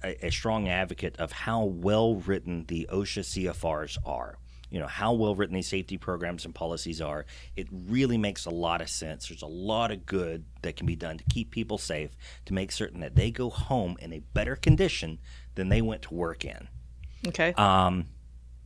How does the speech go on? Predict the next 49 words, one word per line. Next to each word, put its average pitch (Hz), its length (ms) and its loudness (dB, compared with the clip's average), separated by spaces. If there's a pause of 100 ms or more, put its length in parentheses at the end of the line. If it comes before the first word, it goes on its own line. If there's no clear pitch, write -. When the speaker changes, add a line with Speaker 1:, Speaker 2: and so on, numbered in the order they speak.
(200)
Speaker 1:
this 139 240 4
one 156 140 2
bothers 135 400 2
me 80 120 0
a 69 40 0
bit. - 320 -6
And 104 300 2
we 120 80 2
talked 156 260 -2
about 120 140 -2
this 107 180 -2
last 117 320 2
year 92 80 2
when 90 180 0
we 92 60 0
did 95 120 2
Speaker 2:
Did 208 120 12
Speaker 1:
our - 80 8
Speaker 2:
you 214 60 12
Speaker 1:
ep- - 20 12
Speaker 2:
already 208 140 10
say 196 200 6
which 202 200 2
one 208 160 4
this 202 180 0
one 202 180 4
was 202 240 4
while 185 140 6
I 185 80 6
was 180 160 4
Googling? 190 500 0 (1000)
Speaker 1:
What? 82 200 0 (640)
Speaker 2:
You 208 120 6
said, 185 180 8
"This 185 220 4
one 180 180 6
bothers 170 440 6
me." 175 120 0
What 170 160 6
is 165 140 6
Speaker 1:
Oh, 123 100 10
Speaker 2:
this - 20 10
Speaker 1:
I'm 110 40 10
about 110 120 8
Speaker 2:
one? 151 100 4
Speaker 1:
to - 60 -2
say 98 180 2
it. - 100 -4 (200)
Speaker 2:
Okay. 175 360 8